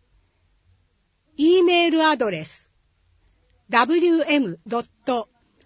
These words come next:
七零五六八五アットマークシーアイティーワイドット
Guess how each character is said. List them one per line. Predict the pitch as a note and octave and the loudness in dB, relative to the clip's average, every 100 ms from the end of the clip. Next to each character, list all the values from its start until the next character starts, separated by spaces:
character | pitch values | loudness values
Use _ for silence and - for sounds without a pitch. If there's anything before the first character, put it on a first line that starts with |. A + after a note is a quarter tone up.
| _ | _
七 | B3 B3 D4+ F4 E4 | -2 0 2 2 2
零 | D#4+ A3 E3+ - | 2 0 -2 -2
五 | C4 D#4 D#4+ D#4+ | 2 4 4 2
六 | D#4 D4 F3 E3 | 0 -2 -6 -12
八 | - G#3+ - D#4 | -8 -10 -6 -6
五 | C#4+ C#4 F3+ C#3+ _ _ | -2 -2 -2 -10 _ _
ア | A3 | -4
ッ | A#3 - | -4 -2
ト | E4 | 0
マ | D4+ B3+ | 2 2
ー | F3 | 0
ク | - D#3+ - _ _ _ _ _ | -6 -16 -16 _ _ _ _ _
シ | - E4 F4+ F#4 | -4 0 0 2
ー | F4+ | 2
ア | |
イ | D#4 G#3 | 0 -4
テ | - D4+ | -2 0
ィ | E4 | 2
ー | D#4+ | 2
ワ | D4+ | 0
イ | F#3+ F3+ - | -2 -8 -12
ド | A3 A3 | -10 -10
ッ | _ - | _ -8
ト | A#3+ A#3 | -6 -6